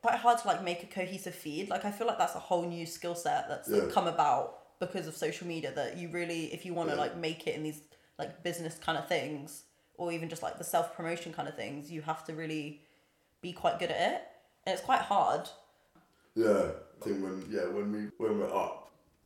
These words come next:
Speaker 2: we can outsource it to someone else.
Speaker 1: Yeah.
Speaker 2: I'd much rather do that, honestly.
Speaker 1: Oh, yeah, like, even, I guess, now you probably have to do, like,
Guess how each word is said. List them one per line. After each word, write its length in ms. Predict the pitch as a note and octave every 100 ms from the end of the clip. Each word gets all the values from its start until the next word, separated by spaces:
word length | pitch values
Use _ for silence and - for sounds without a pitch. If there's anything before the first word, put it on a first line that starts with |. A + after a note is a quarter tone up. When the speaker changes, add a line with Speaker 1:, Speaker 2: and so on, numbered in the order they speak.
| _ _ -
Speaker 2:
we 220 | G2+ G2+
can 100 | G2+
outsource 560 | F#2+ F#2+ - G2+ F#2+ G2
it 140 | F2
to 60 | -
someone 340 | - - G#2
else. 420 | - B2+ A#2 - -
Speaker 1:
Yeah. 480 | A3 G3+ D#3 G#2+ G3+ - - _ -
Speaker 2:
I'd 200 | G#2+ -
much 220 | A2+ G#2
rather 340 | A2 G2 F#2+ F#2+
do 220 | G2 F#2+
that, 320 | F#2 F#2 D#2+
honestly. 680 | G2 G#2 A2+ - G2 G3 - -
Speaker 1:
Oh, 160 | G3+ F#3+
yeah, 300 | F#3+ D#3 D3+
like, 320 | F#3 F3+ - - - -
even, 300 | A#3 A3 A3
I 80 | G#3+
guess, 200 | A3 G#3+
now 200 | G#3+ G#3
you 180 | G#3 G#3
probably 260 | A#3+ A3 G#3+
have 140 | G#3
to 60 | F#3+
do, 160 | F#3+
like, 160 | E3+